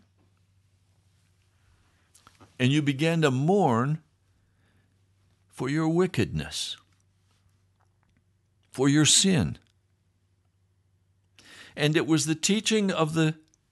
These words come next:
Methodist Church, and I believe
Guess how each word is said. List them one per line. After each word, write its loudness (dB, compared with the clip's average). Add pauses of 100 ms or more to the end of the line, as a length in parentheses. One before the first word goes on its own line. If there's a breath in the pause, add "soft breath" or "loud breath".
(180)
Methodist 2
Church, -2 (840)
and 0
I 0
believe 0